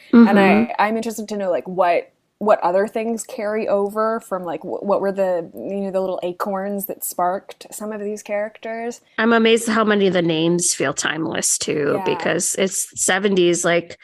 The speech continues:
Speaker 2: a lot, some of them are more unique, but they don't, it doesn't feel dated from that perspective either. Um,
Speaker 1: Uh-huh.
Speaker 2: like, there's no, like, Betsy or
Speaker 1: Yeah.
Speaker 2: <laughs> maybe that would have been ten or twenty years earlier. But of course there's a Jennifer. There should be more, actually.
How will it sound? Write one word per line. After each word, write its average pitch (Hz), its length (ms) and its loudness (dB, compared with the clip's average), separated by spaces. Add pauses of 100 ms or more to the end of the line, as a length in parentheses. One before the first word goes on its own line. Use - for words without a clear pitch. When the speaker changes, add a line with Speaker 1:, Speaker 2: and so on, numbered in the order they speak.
(720)
Speaker 2:
a 202 60 2
lot, 208 260 4
some 285 180 4
of 254 60 6
them 208 140 4
are 180 120 6
more 170 320 4
unique, 175 640 4 (140)
but 170 400 2 (180)
they 202 140 0
don't, 202 160 2
it 226 80 2
doesn't 226 300 2
feel 180 240 2
dated 165 480 0
from 165 200 -2
that 160 320 -2
perspective 170 600 -4
either. 156 680 -2
Um, 160 640 -6
Speaker 1:
Uh-huh. - 140 -18
Speaker 2:
like, 180 160 -2
there's 185 220 0
no, 170 200 2
like, 160 220 -2 (220)
Betsy 165 960 0
or - 180 2
Speaker 1:
Yeah. 226 160 6
Speaker 2:
<laughs> - 960 0
maybe 269 200 6
that 254 140 6
would 220 100 6
have 214 60 2
been 196 180 2
ten 175 200 0
or 170 140 0
twenty 175 240 -2
years 202 200 -2
earlier. - 480 -2
But 240 140 2
of 240 80 2
course 262 240 6
there's 226 180 2
a 196 60 -2
Jennifer. - 640 -4
There 202 100 -2
should 220 240 -2
be 185 140 -2
more, 185 480 -4
actually. - 720 -6